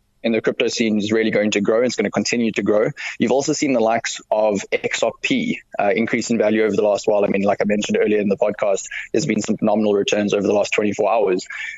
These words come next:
But what X R P is really looking at doing, and this is Ripple's cryptocurrency, is they're looking at making cross-border payments between financial intermediaries a lot more seamless. So currently, I think the latest stats out were that you pay seven percent on average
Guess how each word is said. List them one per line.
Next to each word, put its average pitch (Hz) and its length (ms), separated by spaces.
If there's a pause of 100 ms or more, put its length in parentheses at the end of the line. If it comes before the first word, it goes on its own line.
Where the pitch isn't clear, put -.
(140)
But 117 240
what 123 220
X 160 180
R 202 80
P 185 120
is 127 120
really 123 240
looking 113 260
at 104 80
doing, 127 200
and 113 80
this 113 120
is 107 140
Ripple's 127 340
cryptocurrency, 101 760 (360)
is 117 180
they're 135 220
looking 185 320
at 127 40
making 113 360
cross-border 120 800 (340)
payments 123 360
between 110 360
financial 110 420
intermediaries 104 720
a 110 60
lot 113 180
more 107 140
seamless. 104 460 (320)
So - 260
currently, 165 500
I 110 80
think 123 280 (260)
the 113 100
latest 123 340
stats 127 260
out 117 260
were 110 300
that 110 200
you 120 80
pay 143 300 (240)
seven 165 380
percent 120 420
on 104 140
average 104 440